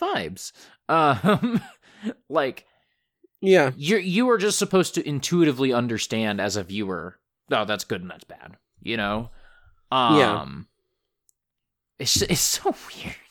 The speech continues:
Speaker 1: It's such a weird fucking <laughs> movie.
Speaker 2: The
Speaker 1: I
Speaker 2: thing
Speaker 1: love
Speaker 2: is
Speaker 1: it
Speaker 2: that,
Speaker 1: so
Speaker 2: like,
Speaker 1: much.
Speaker 2: uh, politically, this is a, a terrible movie. This is, like,
Speaker 1: Yeah.
Speaker 2: one of the worst movies we watch for this podcast in terms of the
Speaker 1: Uh-huh.
Speaker 2: politics of the movie.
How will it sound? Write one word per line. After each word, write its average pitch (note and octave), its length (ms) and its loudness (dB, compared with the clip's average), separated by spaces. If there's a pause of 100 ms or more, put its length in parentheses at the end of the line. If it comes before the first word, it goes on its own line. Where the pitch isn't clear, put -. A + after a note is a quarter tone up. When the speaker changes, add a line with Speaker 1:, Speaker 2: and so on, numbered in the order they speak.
(200)
Speaker 1:
It's - 120 -12
such - 220 -4
a G4 60 -2 (180)
weird - 280 -16
fucking - 220 -14 (160)
<laughs> - 140 -14
movie. - 380 -6 (840)
Speaker 2:
The D4 60 -6 (200)
Speaker 1:
I - 40 2
Speaker 2:
thing G4+ 200 10
Speaker 1:
love G4+ 120 10
Speaker 2:
is B3+ 100 6
Speaker 1:
it - 40 -8
Speaker 2:
that, C#4 100 10
Speaker 1:
so A3 140 4
Speaker 2:
like, E3+ 280 8
Speaker 1:
much. - 160 -10
Speaker 2:
uh, E3 760 10
politically, G#3 680 6
this D#3 240 4
is D#3+ 160 2
a, C3 340 6
a C#3 200 8
terrible D#3+ 480 4
movie. F#2 400 -12 (280)
This F#3 200 8
is, G3+ 160 6
like, G3 100 10
Speaker 1:
Yeah. D#3+ 160 4
Speaker 2:
one A3 240 10
of A3+ 100 12
the F#3+ 80 6
worst E3+ 400 6
movies D3 360 4
we C#3 100 4
watch B2+ 300 2
for D3 100 0
this A#2+ 160 -4
podcast C3 560 0
in C#3+ 80 -6
terms D3+ 220 -6
of C#3 80 -10
the B2+ 80 -4
Speaker 1:
Uh-huh. A#2+ 120 -2
Speaker 2:
politics D#3+ 460 0
of D#3+ 80 -6
the C#3 80 -8
movie. D3 420 -2